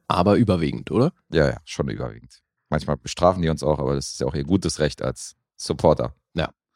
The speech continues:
Speaker 2: Ja, und dann haben wir unseren herrlichen Lostopf. Den kriegt ihr schon tatsächlich für sechs Euro präsentiert. Da dürft ihr monatlich in einen Film reinfeuern und dann machen wir auch mal ab und zu sowas wie ein Supporter-Special,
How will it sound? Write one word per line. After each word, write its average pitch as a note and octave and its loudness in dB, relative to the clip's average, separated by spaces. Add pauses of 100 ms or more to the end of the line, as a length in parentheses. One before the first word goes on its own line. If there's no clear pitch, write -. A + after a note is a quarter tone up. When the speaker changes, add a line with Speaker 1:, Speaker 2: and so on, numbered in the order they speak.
(640)
Speaker 2:
Ja, A#2+ 6
und D#2 2
dann F#2+ 2
haben G#2 2
wir A#2 8
unseren A2+ 6
herrlichen G#2+ 4
Lostopf. G#2 2 (480)
Den E2+ 2
kriegt - -4
ihr G2+ 0
schon G2 -4
tatsächlich G2 0
für G2+ 0
sechs F#2+ 0
Euro G2+ 4
präsentiert. C#2 -4
Da D#2 0
dürft D#2+ -2
ihr E2+ 0
monatlich E2 0
in E2 -6
einen E2+ 2
Film G#2 2
reinfeuern G2+ 4
und F2 -2
dann F#2+ 0 (1400)
machen F2+ 4
wir D#2+ 4
auch G2 2
mal A2 6
ab - 2
und A2 0
zu A#2 0
sowas A2+ 4
wie A2 -2
ein G#2+ 0
Supporter-Special, B2+ 0